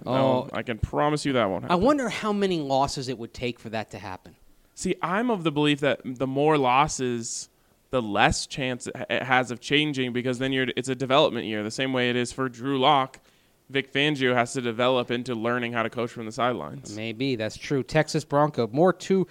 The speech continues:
Speaker 1: running back sets. Fant in the slot. A sack, maybe two. A pick six. Man, I like the way you think, Texas Bronco. Uh, Rhett, I'd like to see more twelve, twenty-one, and twenty-two personnel from our offense. Helps us run the ball, and Flacco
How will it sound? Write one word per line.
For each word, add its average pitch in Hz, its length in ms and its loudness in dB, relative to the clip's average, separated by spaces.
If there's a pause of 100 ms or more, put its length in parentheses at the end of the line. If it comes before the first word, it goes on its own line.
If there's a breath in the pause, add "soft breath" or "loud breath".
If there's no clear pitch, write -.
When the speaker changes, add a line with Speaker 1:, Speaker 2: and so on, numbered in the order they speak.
(240 loud breath)
Speaker 1:
running 165 300 6
back 127 260 6
sets. - 360 -6
Fant 156 260 0
in 131 60 -10
the 135 80 -6
slot. 104 420 -4
A 123 60 -10
sack, 175 500 0
maybe 147 280 -2
two. 117 340 -4 (420 soft breath)
A - 80 -12
pick - 240 0
six. - 400 -12
Man, 117 180 -4
I 127 40 -2
like 139 220 -4
the 117 100 -4
way 123 120 0
you 123 180 -2
think, 120 300 -4
Texas - 400 -8
Bronco. 107 480 -6 (640 soft breath)
Uh, 120 220 2
Rhett, 139 560 6
I'd 139 160 2
like 156 160 4
to 156 80 -2
see 156 360 0 (240 loud breath)
more 143 240 6
twelve, 143 420 4
twenty-one, 143 460 2
and 127 120 0
twenty-two 143 420 -2
personnel 143 460 -2
from - 180 -4
our 127 260 4
offense. 110 300 -4
Helps - 260 -2
us 131 140 -6
run 139 160 2
the 139 60 2
ball, 135 340 4 (200 loud breath)
and 127 140 -4
Flacco 123 600 2